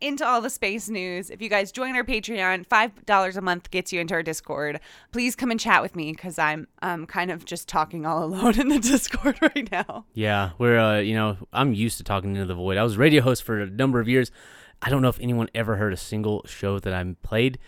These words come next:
Speaker 2: but we, I don't mind it, but I do enjoy conversation.
Speaker 1: Yeah,
Speaker 2: We
Speaker 1: that's
Speaker 2: both
Speaker 1: all I'm
Speaker 2: do.
Speaker 1: saying is I just want, I just want someone to get as excited about this as I am.
Speaker 2: Yeah,
Speaker 1: Other
Speaker 2: exactly.
Speaker 1: than you. I'm
Speaker 2: Exa-, yeah, we're, we're in it together. Anyway,
Speaker 1: Anyway,
Speaker 2: today
Speaker 1: sorry, long-winded way
Speaker 2: we
Speaker 1: of introducing
Speaker 2: <laughs>
Speaker 1: the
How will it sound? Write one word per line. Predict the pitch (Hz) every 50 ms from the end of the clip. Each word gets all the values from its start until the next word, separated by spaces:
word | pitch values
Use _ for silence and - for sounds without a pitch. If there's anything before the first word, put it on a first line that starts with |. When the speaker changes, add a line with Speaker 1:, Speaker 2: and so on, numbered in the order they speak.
| - - _ _ _ _ -
Speaker 2:
but | 123 107 92 - - - - - _ _ _ -
we, | - 113 98
I | 71 113
don't | 113 120 131 135 120
mind | 123 135 151 170
it, | 180 - -
but | - 95
I | 98
do | 95 - - 156 156 156 120
enjoy | 98 113 101 110 107 98
conversation. | - 104 98 90 85 87 90 82 82 87 85 85 85 277
Speaker 1:
Yeah, | 370 403 403 294
Speaker 2:
We | 262
Speaker 1:
that's | 330 359
Speaker 2:
both | - -
Speaker 1:
all | 359 320
I'm | 285 -
Speaker 2:
do. | -
Speaker 1:
saying | 330 311 262 233 208
is | 208 202 208
I | 208
just | 190 240 - -
want, | 226 214 208 - -
I | 208
just | 214 220 214 -
want | 208 175 151
someone | - 226 202 196 185 190
to | 185 170
get | 175 151
as | 160 160 156 165
excited | 156 - - 175 165 170 156 151 156
about | 151 151 - - -
this | - 165 160 - - -
as | - - - -
I | - - 175 170 170 -
am. | - - _ _
Speaker 2:
Yeah, | - 190 208 202 180 143
Speaker 1:
Other | - -
Speaker 2:
exactly. | - 110 113 - 165
Speaker 1:
than | - 175
you. | 175 151 143 147 165 165 - - _ _
I'm | - - 98 -
Speaker 2:
Exa-, | 156 - - -
yeah, | - 92 90 87
we're, | 92 104 107 107 98 - _ -
we're | 113 113 110
in | 110
it | 110 101
together. | - 90 95 87 85 80 - - - - - - - - _ -
Anyway, | 156 135 120 101 92 85 - - - -
Speaker 1:
Anyway, | 311 339 349 349 330 294 262
Speaker 2:
today | 196 160 160 147 127 110
Speaker 1:
sorry, | - 262 240 214 214 214
long-winded | 247 277 294 330 330 311 294 285 277 262 269 254 208
way | 214 196 165 165 160 165 170 160 190 -
Speaker 2:
we | 151 156 131 110 104 110 120 127
Speaker 1:
of | 190 180
introducing | 180 180 185 - 170 170 156 - - - 151 -
Speaker 2:
<laughs> |
Speaker 1:
the | 180 165